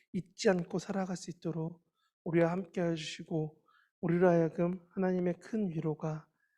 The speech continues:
함께하심으로 인한 큰 사랑이 우리 가운데 넘치도록 하여 주시옵소서.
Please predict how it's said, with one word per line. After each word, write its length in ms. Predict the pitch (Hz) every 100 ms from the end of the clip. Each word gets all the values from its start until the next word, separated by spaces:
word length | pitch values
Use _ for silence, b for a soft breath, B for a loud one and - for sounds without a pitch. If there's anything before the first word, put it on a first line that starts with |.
| _
함께하심으로 680 | - 202 - 196 175 185 175
인한 420 | 165 165 170 185 -
큰 180 | 220
사랑이 500 | 196 208 196 180 185
우리 200 | 185 165
가운데 360 | 156 160 160 165
넘치도록 680 | 151 151 - 185 165 165 180
하여 180 | 170
주시옵소서. 840 | 170 - - 170 - 170 - 170